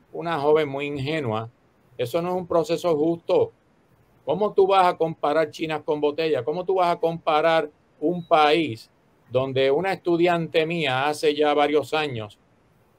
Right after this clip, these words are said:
de, una estudiante de cuarto año en mi salón de clase, le dijo al grupo, en una conversación que teníamos, que su mamá le había dicho que si los americanos se iban de aquí, nos moríamos de hambre?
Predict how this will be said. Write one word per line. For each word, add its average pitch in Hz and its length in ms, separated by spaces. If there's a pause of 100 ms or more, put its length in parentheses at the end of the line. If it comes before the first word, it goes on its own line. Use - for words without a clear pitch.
de, 135 320
una 156 180
estudiante 185 400
de 160 160
cuarto 165 520
año 131 480
en 113 120
mi 117 120
salón 117 340
de 151 140
clase, 139 460 (360)
le 113 160
dijo 156 300
al 151 120
grupo, 151 460 (640)
en 120 140
una 143 180
conversación 147 640
que 135 100
teníamos, 131 520 (580)
que 151 140
su 165 160
mamá 160 280
le 202 100
había 185 240
dicho 196 340
que 143 160
si 139 460
los 131 180
americanos 139 600
se 170 100
iban 165 220
de 165 100
aquí, 160 240
nos 156 120
moríamos 113 460
de 113 100
hambre? 95 360